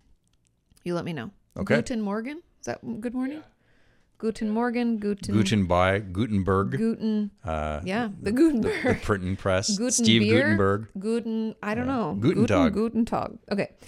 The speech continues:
Speaker 2: Ausfahrt, Einfahrt.
Speaker 1: <laughs> That's my favorite.
Speaker 2: Those
Speaker 1: Okay.
Speaker 2: are good.
Speaker 1: Okay, so our staff writer, Christoph, says, "Hi, Katie. Hi, Sean. Dear viewers and listeners, I recorded a short video message. You can find it under this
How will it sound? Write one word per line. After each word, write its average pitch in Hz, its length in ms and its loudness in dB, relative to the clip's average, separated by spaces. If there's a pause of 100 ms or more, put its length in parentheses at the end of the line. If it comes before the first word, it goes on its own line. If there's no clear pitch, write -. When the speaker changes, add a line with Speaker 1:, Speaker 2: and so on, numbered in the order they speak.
(120)
Speaker 2:
Ausfahrt, 92 640 2
Einfahrt. 87 640 -2 (640)
Speaker 1:
<laughs> - 400 -20
That's 269 300 -2
my 285 280 -10
favorite. - 440 -10
Speaker 2:
Those - 180 -6
Speaker 1:
Okay. 143 80 2
Speaker 2:
are 131 40 0
good. 151 280 0 (440)
Speaker 1:
Okay, 220 140 4
so 202 200 -4 (760)
our 208 100 -2
staff 202 300 -4
writer, 180 200 -2
Christoph, - 500 -10 (720)
says, 170 180 -4
"Hi, 226 160 0
Katie. 202 360 -2 (260)
Hi, 190 140 2
Sean. 165 360 -4 (260)
Dear 254 260 2
viewers 226 380 -2
and 185 200 -2
listeners, - 640 -6
I 240 60 -2
recorded 180 420 -2
a - 60 -10
short - 300 -6
video 170 300 -2
message. 180 460 -8
You 180 100 -4
can - 180 -8
find 247 300 -2
it 302 140 -6
under 214 180 -2
this 214 260 -6